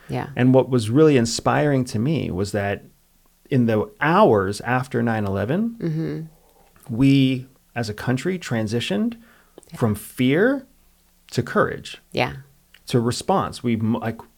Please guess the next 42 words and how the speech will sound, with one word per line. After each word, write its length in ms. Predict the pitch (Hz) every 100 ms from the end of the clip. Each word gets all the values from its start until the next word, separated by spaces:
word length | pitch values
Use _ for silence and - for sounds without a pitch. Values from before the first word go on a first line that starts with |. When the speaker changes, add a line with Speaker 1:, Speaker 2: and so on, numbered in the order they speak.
| _ -
Speaker 2:
you 420 | 139 135 123 220
and 100 | 196
I 140 | 190
weren't 320 | 135 135 143 135
the 140 | 127
only 360 | 131 147 175 180
adults 560 | 147 101 60 - - - -
Speaker 1:
Mm-hmm. 300 | 175 175 185
Speaker 2:
that 140 | 143
watched 420 | 113 123 143 - -
people 500 | 160 151 139 127 135 _
fall 380 | - 127 131 175
to 160 | 175
their 180 | 160 139
death 440 | 113 117 98 - -
in 200 | - 139
search 800 | 127 - - - 165 196 226 - -
of 460 | 131 120 104 - - _
escape. 540 | 117 - - 180 - - -
Speaker 1:
Yeah. 260 | - 135 123 - _ _ _ _ _ _ _ _ _ _
Speaker 2:
We 220 | - 135 147
weren't 220 | 196 214
the 80 | 180
only 140 | 175
ones 200 | 165 147
who 60 | 135
saw 240 | - 139
that. 220 | 180 - -
And 180 | 127 117
Speaker 1:
Yeah. 80 | -
Speaker 2:
when 240 | 160 202
we 160 | 202 214
saw 300 | - 240 240
that, 360 | 113 101 120 - _ _ _ _
we 100 | 120
had 200 | 107 143
our 100 | 202
moment 360 | 190 180 185 190
to 100 | 165
grieve 520 | 120 131 123 139 151
and 120 | 110
our, 80 | 98